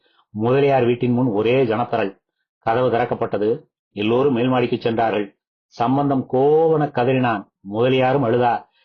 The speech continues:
இருவரும் நாடகத்தை திறம்பட நடித்தார்கள். அங்கே ஒரு கடிதம் கிடைத்தது.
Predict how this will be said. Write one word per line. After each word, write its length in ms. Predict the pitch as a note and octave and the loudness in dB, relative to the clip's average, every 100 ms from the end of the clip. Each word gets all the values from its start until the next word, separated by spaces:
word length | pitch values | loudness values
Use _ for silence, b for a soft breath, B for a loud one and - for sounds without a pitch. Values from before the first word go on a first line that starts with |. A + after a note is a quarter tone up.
| _ | _
இருவரும் 500 | G2 A2 C3 C3+ C#3+ | -4 0 2 2 2
நாடகத்தை 500 | A2+ B2+ B2+ - A#2 | 0 0 -2 -2 -2
திறம்பட 360 | A2+ B2 B2+ B2 | -2 -2 0 0
நடித்தார்கள். 580 | A#2 A#2+ A#2 G#2+ G#2 - - | -2 -2 0 0 -2 -6 -6
அங்கே 320 | G#2+ B2+ C3+ | -2 2 2
ஒரு 280 | A#2 C3+ C#3+ | 2 2 0
கடிதம் 380 | A2+ B2 C#3 | 0 0 0
கிடைத்தது. 580 | B2+ A2+ G#2+ G2+ F#2 - | 0 0 0 -2 -4 -10